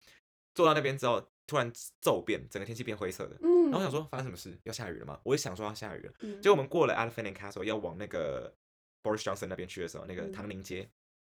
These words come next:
Speaker 1: 下雪欸。
Speaker 2: 啊，哦，哦，对。
Speaker 1: 那天下雪欸。
Speaker 2: 对。
Speaker 1: 我，我超傻眼，然后我就看，我想说，“这是雪吗？”因为我以为只是很粗的雨，可是一直听到那个咔咔咔咔那个雨，那个雪打到屋顶的声音，然后我想说，“完蛋，下雪了。”
Speaker 2: 对。
Speaker 1: 然后我就拍了一个小影片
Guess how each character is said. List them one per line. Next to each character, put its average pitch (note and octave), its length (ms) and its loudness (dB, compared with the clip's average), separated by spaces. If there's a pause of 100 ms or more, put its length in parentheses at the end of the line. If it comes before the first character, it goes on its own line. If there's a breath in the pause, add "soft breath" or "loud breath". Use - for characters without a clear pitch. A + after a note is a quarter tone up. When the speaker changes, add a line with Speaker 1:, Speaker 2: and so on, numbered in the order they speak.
(640)
Speaker 1:
下 F#3+ 200 -8
雪 G#2 300 -6
欸。 - 300 -12 (220)
Speaker 2:
啊， F4+ 60 -8 (100)
哦， F#4+ 160 -2 (180)
哦， F#4+ 180 0
对。 A4 100 0 (360)
Speaker 1:
那 D#4 100 6
天 C4+ 160 4
下 G3 240 0
雪 C3+ 340 -2 (320)
欸。 F#2+ 100 -10
Speaker 2:
对。 B3 120 -2 (240)
Speaker 1:
我， G3+ 200 8 (180 loud breath)
我 F#3 120 6
超 G#3 140 2
傻 F#3+ 160 2
眼， E3 80 4
然 F#3 60 6
后 E3+ 60 6
我 D#3 40 4
就 F3+ 40 4
看， F#3+ 140 -2
我 F#3 40 -6
想 E3 100 -6
说 D#3 200 -4
，“这 G#3+ 120 -6
是 A#3+ 100 4
雪 D3 220 10
吗？” C#3+ 200 4 (120 loud breath)
因 F3+ 60 2
为 G#3+ 40 12
我 F3 100 10
以 C#3+ 40 10
为 A#2+ 80 8
只 F#2+ 80 -6
是 G2+ 80 -4
很 G2+ 120 -6
粗 G#2 220 -6
的 G2+ 80 -2
雨， - 160 -12 (300 soft breath)
可 D3 100 0
是 F3+ 100 2
一 - 80 -4
直 D#3 80 -4
听 D3 80 -4
到 D#3+ 100 4
那 D#3+ 60 4
个 C#3 100 2
咔 - 180 -4
咔 - 80 -6
咔 - 200 -8
咔 - 120 -12 (100)
那 C3 60 -8
个 B2 80 -2
雨， G2+ 340 -8
那 C#3 80 0
个 B2+ 100 2
雪 - 360 -2
打 F#2+ 200 -2
到 B2 180 4
屋 A#2+ 140 -2
顶 G#2+ 120 -4
的 F2+ 40 -6
声 A#2+ 80 -8
音， B2+ 40 -6
然 C#3+ 80 -6
后 - 20 -10
我 - 20 -16
想 C#3 80 -10
说 E3 160 -8
，“完 F#2 120 -8
蛋， G2 200 -8
下 G2+ 220 -8
雪 - 140 -8
了。” - 120 -12 (240 soft breath)
Speaker 2:
对。 G#3+ 120 -6
Speaker 1:
然 C#3+ 100 6
后 D3+ 60 8
我 C#3+ 40 4
就 C#3 80 2
拍 C#3 180 -2
了 C#3 60 2
一 B2+ 40 0
个 A#2+ 80 2
小 G#2+ 200 -2
影 E2 140 -6
片 - 240 -14